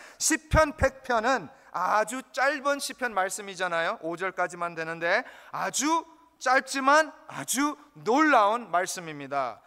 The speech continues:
많은 사람들은, 또는 많은 교회들은 이 시편 백 편을 Thanksgiving 시편이라고 부릅니다. Thanksgiving Psalm.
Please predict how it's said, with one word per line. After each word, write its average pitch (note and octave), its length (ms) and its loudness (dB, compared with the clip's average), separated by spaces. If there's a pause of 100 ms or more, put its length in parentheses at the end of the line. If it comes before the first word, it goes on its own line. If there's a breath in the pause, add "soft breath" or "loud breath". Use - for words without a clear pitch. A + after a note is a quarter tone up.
(140 soft breath)
많은 C#4 340 8
사람들은, C4 640 2
또는 B3 240 0
많은 A#3 340 4
교회들은 A#3 840 -2 (320 soft breath)
이 B3+ 160 -2
시편 D4+ 600 0
백 - 240 -2
편을 A#3 500 2 (340 loud breath)
Thanksgiving D4+ 760 -2
시편이라고 G#3+ 1120 0
부릅니다. C#3 580 -6 (120)
Thanksgiving B3 680 -2
Psalm. E3+ 540 2